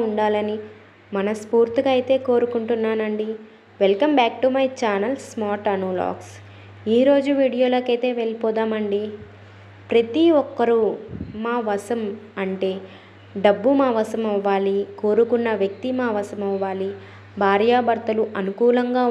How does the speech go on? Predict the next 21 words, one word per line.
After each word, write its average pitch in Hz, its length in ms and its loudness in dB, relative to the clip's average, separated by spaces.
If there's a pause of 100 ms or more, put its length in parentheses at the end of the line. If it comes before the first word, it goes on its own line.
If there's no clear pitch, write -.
ఉండాలి, 196 400 0 (260)
పిల్లలు 240 360 2 (100)
మా 233 80 0 (120)
మాట 202 180 -2 (160)
వినాలి, 190 440 -2 (760)
ఆదాయం 240 440 4 (120)
పెరగాలి, 196 560 0 (160)
ఖర్చులు 202 400 -2 (100)
తగ్గాలి 202 560 2
అని 240 180 2 (380)
ఎన్నో 202 320 2 (140)
రకాలు 254 360 0 (680)
ఆలోచనలతో 226 800 2 (100)
ఉంటారు. 190 420 -2 (380)
ఆ - 20 -2 (260)
ఆలోచనలతో 233 800 2 (840)
ఎలా 214 180 4 (580)
చేయాలి 247 520 4 (160)
అనే 226 140 -2 (180)
సందేహం 202 520 0 (320)
ప్రతి 214 300 -2